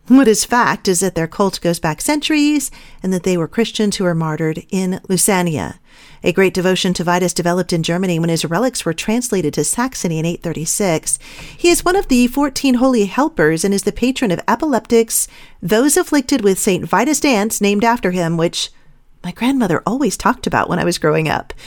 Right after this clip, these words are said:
Dancers and actors, and is a protector against storms. His feast day is today,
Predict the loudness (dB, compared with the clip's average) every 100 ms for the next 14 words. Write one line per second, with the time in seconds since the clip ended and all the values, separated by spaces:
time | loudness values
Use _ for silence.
0 | -20 -20 -20 -6 2 4 4 4 4 4
1 | 4 0 0 -4 0 2 4 2 0 0
2 | 2 2 4 4 4 0 0 0 0 -2
3 | 0 0 0 0 -2 -4 -2 -2 -2 -4
4 | -6 -4 -2 -2 -2 -6 -2 0 2 2
5 | 0 -2 0 0 -2